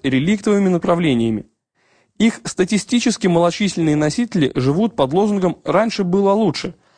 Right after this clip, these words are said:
А политическую активность проявляют под лозунгом «назад в прошлое», вплоть до того, что норовят навязать будущему каменный век нынешней глобальной цивилизации или даже порядки Атлантиды, приведшие ее к гибели.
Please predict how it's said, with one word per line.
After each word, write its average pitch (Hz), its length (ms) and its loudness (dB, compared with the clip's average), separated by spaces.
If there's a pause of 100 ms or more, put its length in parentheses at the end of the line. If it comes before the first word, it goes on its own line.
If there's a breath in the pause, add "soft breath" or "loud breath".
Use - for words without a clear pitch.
(200 soft breath)
А 123 100 -2
политическую 185 680 0
активность 214 440 -2
проявляют 156 460 0
под 127 160 -4
лозунгом 185 440 0 (120)
«назад 131 360 0
в - 60 -18
прошлое», 131 520 -2
вплоть 180 340 -2
до 139 100 -2
того, 196 360 0 (280 loud breath)
что - 160 -4
норовят 170 440 2
навязать 160 340 0
будущему 175 520 -2
каменный 143 440 0
век 196 340 -2
нынешней 185 440 0
глобальной 135 460 0
цивилизации 147 760 -2 (260 loud breath)
или 214 260 2
даже 170 340 0
порядки 175 460 -2
Атлантиды, 175 760 0 (260 soft breath)
приведшие 139 540 0
ее 165 160 2
к 151 60 -4
гибели. 139 520 -2